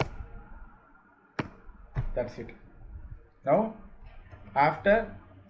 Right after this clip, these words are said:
saving my pro-, product, I am sending a response body with created state, with the created state. That meaning your product created successfully. Let's see the example now.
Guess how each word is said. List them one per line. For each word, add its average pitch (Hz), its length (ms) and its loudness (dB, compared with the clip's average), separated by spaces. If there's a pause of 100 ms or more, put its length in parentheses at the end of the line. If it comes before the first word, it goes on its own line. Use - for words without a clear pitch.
(100)
saving 175 280 8
my 170 100 4
pro-, 147 380 4
product, 151 520 6 (420)
I 139 100 6
am 147 120 4
sending 165 420 4
a 196 220 4
response 175 480 2 (440)
body 135 480 6 (720)
with - 200 6 (460)
created 180 480 8
state, - 380 -4 (300)
with 147 200 -4
the 220 120 6
created 156 380 4
state. 113 280 -2
That 147 240 4
meaning 170 440 2 (320)
your 143 180 8
product 151 540 6 (300)
created 156 380 8
successfully. - 640 -4 (1500)
Let's 147 220 0
see 180 80 2
the 156 80 4
example 110 420 0
now. - 480 -6